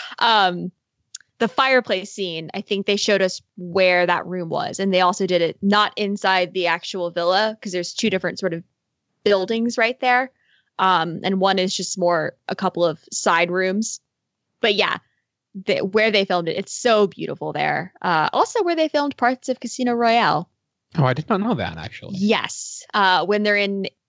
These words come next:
Speaker 1: Italy towards the end, when he's recovering somewhere, it's that same place. Different section of the outs-, external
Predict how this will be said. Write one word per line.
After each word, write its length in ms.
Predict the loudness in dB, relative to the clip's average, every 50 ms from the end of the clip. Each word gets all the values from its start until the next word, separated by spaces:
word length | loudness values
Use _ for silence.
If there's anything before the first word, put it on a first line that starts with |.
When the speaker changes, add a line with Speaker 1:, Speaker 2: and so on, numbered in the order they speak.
| _
Speaker 1:
Italy 480 | 2 2 4 4 4 4 4 4 2 0
towards 400 | -4 -10 -8 -8 -8 -8 -6 -8
the 160 | -8 -4 -2
end, 300 | 0 0 0 0 -2 -4
when 120 | -6 -4 -2
he's 220 | -2 -4 -4 -4
recovering 480 | -8 -4 -2 -2 0 0 0 -2 -2 -2
somewhere, 440 | -2 -2 -2 0 2 2 2 2 2
it's 160 | 0 -4 -2
that 200 | -2 -2 -2 -2
same 200 | -2 -4 -4 -2
place. 400 | -2 -4 -4 -2 -4 -6 -8 -8 -10 _ _ _ _ _ _ _ _ _ _ -20 -16 _ -2
Different 400 | -2 0 2 2 0 0 -2 -6
section 680 | -6 -4 -4 -4 -4 -4 -2 -2 -2 -2 -4 -8 -12 -14 _ _ _ _ _ _ _ _ _
of 360 | 2 2 2 2 -4 -10 -6
the 300 | -2 2 4 4 4 2 2
outs-, 300 | 0 0 0 -2 -10 -10 -10
external 720 | -10 -6 -4 -4 -2 0 0 0 2 0 0 -2 -6